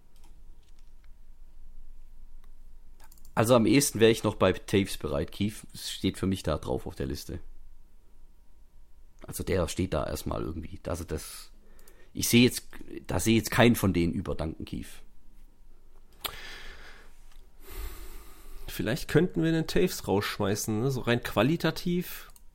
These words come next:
Speaker 2: Ging's bei ihm natürlich schon relativ
Speaker 1: Also,
Speaker 2: rapide dann irgendwann bergab,
Speaker 1: da machen wir
Speaker 2: oder?
Speaker 1: das. Quick für Jonathan Taves, da kann ich mich zufrieden geben mit. Das ist gut.
Speaker 2: Okay, fürs Erste ist die Debatte damit <laughs> verschoben.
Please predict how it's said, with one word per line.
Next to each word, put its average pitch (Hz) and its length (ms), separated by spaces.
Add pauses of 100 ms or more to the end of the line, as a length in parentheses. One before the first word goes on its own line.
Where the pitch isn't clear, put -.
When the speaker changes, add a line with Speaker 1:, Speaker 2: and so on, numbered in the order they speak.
(1700)
Speaker 2:
Ging's 123 240
bei - 140
ihm 143 120
natürlich 143 360
schon 143 180
relativ 135 540 (160)
Speaker 1:
Also, 131 280
Speaker 2:
rapide 147 520
dann 139 180
irgendwann 139 320
bergab, 123 320
Speaker 1:
da 98 100
machen 120 200
wir 117 40
Speaker 2:
oder? 87 100
Speaker 1:
das. - 300 (160)
Quick 139 260
für - 120
Jonathan 110 420
Taves, 92 420
da 73 80
kann 92 160
ich 92 60
mich 92 140
zufrieden 85 360
geben 69 200
mit. - 260
Das - 120
ist - 60
gut. - 260 (400)
Speaker 2:
Okay, 80 200 (100)
fürs - 240
Erste 107 400
ist - 300
die 101 60
Debatte 98 400
damit 92 300
<laughs> - 80
verschoben. - 600